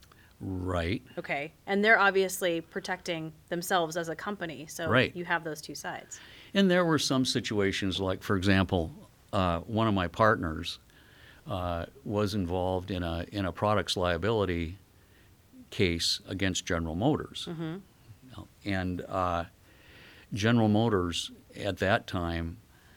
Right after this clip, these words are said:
Speaker 1: had a policy
Speaker 2: Mm-hmm.
Speaker 1: that they would not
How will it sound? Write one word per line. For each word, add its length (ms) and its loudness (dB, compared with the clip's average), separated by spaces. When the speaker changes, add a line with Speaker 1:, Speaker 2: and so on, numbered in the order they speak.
Speaker 1:
had 540 2
a 100 -8
policy 720 2
Speaker 2:
Mm-hmm. 140 -8
Speaker 1:
that 320 -4
they 480 2
would 180 -2
not 340 2